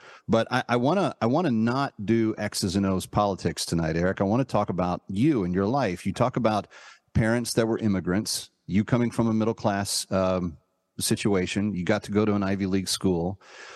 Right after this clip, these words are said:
If there are young people looking at educational, um, opportunities right now, are you of the mindset that you're saying, "Don't go to the Ivy Leagues in any way, shape, fashion, or form"? Or if you go,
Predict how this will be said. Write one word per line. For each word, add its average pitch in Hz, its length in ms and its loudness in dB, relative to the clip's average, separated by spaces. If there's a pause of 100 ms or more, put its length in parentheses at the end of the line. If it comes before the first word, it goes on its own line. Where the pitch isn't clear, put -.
(800)
If 143 220 2
there 160 180 4
are 135 180 2
young 135 380 2
people 90 460 0
looking 123 300 2
at 104 120 -4
educational, 95 960 0 (200)
um, 87 400 0
opportunities 95 760 -2
right 87 240 0
now, 82 380 -4 (360)
are 95 80 2
you 135 220 4
of 147 80 -4
the 139 80 2
mindset 135 600 0
that 107 180 0
you're 117 80 2
saying, 98 500 -2 (540)
"Don't 139 340 2
go 107 160 2
to 95 80 0
the 90 160 -2
Ivy 82 220 -4
Leagues 78 560 -6 (100)
in 92 140 2
any 127 180 2
way, 95 220 0
shape, 92 320 -2
fashion, 85 340 -2
or 80 80 -4
form"? 82 480 -4
Or 107 260 0
if 113 220 -2
you 117 140 2
go, 110 500 2